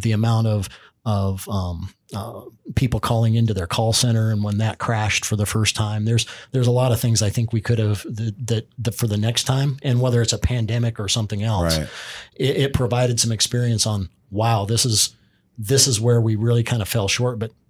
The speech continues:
Speaker 1: here's where we really did some pretty fantastic things too. Again, I'll, I'll look at, um,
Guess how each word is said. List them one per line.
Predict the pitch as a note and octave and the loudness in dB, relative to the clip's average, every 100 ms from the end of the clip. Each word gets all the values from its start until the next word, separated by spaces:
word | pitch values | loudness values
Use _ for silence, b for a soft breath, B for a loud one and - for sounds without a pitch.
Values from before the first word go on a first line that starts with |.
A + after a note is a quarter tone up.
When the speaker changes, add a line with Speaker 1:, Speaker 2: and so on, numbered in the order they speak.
| - | -2
Speaker 1:
here's | D3+ D#3 | 0 2
where | D3+ C#3+ | 2 2
we | C3 | 2
really | C#3 C3+ | 2 2
did | B2 A#2+ | 2 0
some | A2 F#2 - | -2 -4 -4
pretty | C#3 A2 | -2 0
fantastic | A2 F#2+ B2 A#2 G2+ - | -2 -2 -2 -2 -4 -4
things | A#2+ A2+ - | -2 0 0
too. | B2+ G#2+ | -2 -2
Again, | F#2 F#2+ A#2+ | -2 0 0
I'll, | A2 A#2 | 2 0
I'll | A#2 A#2 | 0 2
look | A#2+ A2+ | 2 0
at, | - A#2 | -2 0
um, | G#2+ G2+ | 2 0